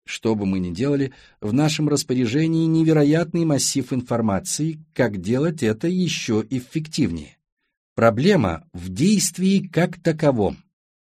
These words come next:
Общий знаменатель успешных людей — активность. Они берутся за дело и заканчивают его. Адская неделя должна быть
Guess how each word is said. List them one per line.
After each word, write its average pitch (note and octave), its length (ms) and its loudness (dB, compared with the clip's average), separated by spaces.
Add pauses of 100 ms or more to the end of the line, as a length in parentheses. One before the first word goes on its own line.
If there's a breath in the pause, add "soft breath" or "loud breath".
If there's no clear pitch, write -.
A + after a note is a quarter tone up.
(240)
Общий D#3 380 0
знаменатель B2 520 0
успешных A2+ 520 -2
людей — C#3 400 -2
активность. - 720 -8 (280)
Они A#2+ 220 2
берутся E3 380 2
за C#3 140 2
дело D#3+ 240 2
и F#3+ 100 4
заканчивают B2+ 800 0
его. D#2+ 320 -8 (260)
Адская A#2 460 0
неделя C3+ 500 -2 (160 loud breath)
должна D3 420 2
быть E3 220 -2